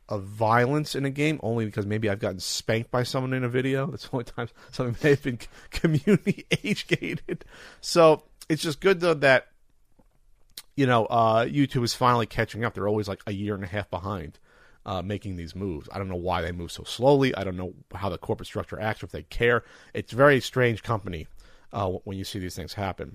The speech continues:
not to get in front of these things, uh, more sooner or even just to catch up, uh, there.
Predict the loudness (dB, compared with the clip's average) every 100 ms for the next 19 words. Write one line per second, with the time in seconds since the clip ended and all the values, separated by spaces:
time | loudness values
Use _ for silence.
0 | -12 -10 -8 -8 -10 -12 _ -10 -8 -8
1 | -8 -8 -6 -10 -10 -10 -10 -14 -20 -20
2 | -20 -16 -12 -8 -8 -8 -8 -10 -12 -18
3 | -20 -12 -8 -6 -8 -12 -12 -10 -8 -8
4 | -8 -10 -20 -20 -20 -10 -8 -8 -8 -12
5 | -12